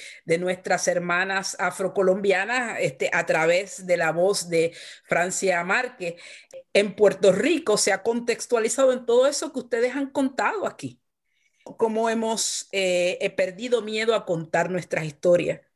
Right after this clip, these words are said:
Cómo hemos perdido el miedo a hablar de los procesos colonizadores de los cuales hemos sido víctimas. Cómo hemos perdido el miedo a denunciar, como bien nos ha dicho Mari,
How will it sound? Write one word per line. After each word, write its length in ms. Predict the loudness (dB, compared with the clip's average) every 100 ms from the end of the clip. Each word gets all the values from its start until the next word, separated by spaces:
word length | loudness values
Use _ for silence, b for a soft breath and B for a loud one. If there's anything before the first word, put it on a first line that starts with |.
| _ _
Cómo 240 | 0 2 2
hemos 460 | 0 0 2 0 0
perdido 460 | 0 0 0 0
el 100 | 0
miedo 500 | -2 -2 2 2 2 0
a 80 |
hablar 440 | -2 -2 -2 -2 -4
de 120 | -6
los 100 | -6
procesos 800 | -4 -4 -2 -2 0 0 -2 -4
colonizadores 880 | 0 2 2 -2 -2 2 4 4 2
de 80 | -4
los 140 | -8
cuales 280 | -4 0 0
hemos 260 | 0 -4 -4
sido 280 | -2 0
víctimas. 560 | 0 -2 -4 -4 -4 -8 B B B B
Cómo 280 | 4 4 6
hemos 280 | 6 4 4
perdido 500 | 4 6 4 6 8
el 80 | 6
miedo 480 | 2 4 6 6 4
a 100 | 2
denunciar, 640 | 2 0 0 0 -2 -2
como 320 | -4 -2 -2
bien 240 | 0 2
nos 140 | 2 0
ha 80 | -2
dicho 340 | -2 -4 -4
Mari, 460 | 0 2 0 -2